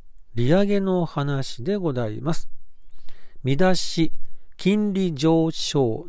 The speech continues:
財務の重荷にとありまして、借り換え負担警戒、アメリカの定格付け企業、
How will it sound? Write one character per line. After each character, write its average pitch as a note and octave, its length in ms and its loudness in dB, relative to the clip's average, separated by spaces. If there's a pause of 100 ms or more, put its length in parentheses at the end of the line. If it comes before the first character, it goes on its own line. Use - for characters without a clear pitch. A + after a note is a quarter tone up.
(100)
財 F#3 360 2
務 D3+ 220 -2
の C#3+ 180 0
重 D#3 460 0
荷 F3 140 0
に G3 160 -2
と C#3 160 -2
あ A#2+ 60 -2
り A#2 80 -2
ま G#2 160 -2
し - 100 -6
て、 - 280 0 (520)
借 G3 280 2
り - 60 -12
換 F3+ 260 0
え E3 40 0
負 - 140 -4
担 B2 400 -2
警 D3+ 280 0 (160)
戒、 C3 300 2 (880)
ア C#3 80 2
メ F#3+ 140 2
リ F#3+ 80 -4
カ E3+ 180 0
の D#3 140 0
定 F#3 400 0
格 - 460 -2
付 E3+ 360 -2
け - 80 -12
企 D3 240 -2
業、 G#2+ 240 2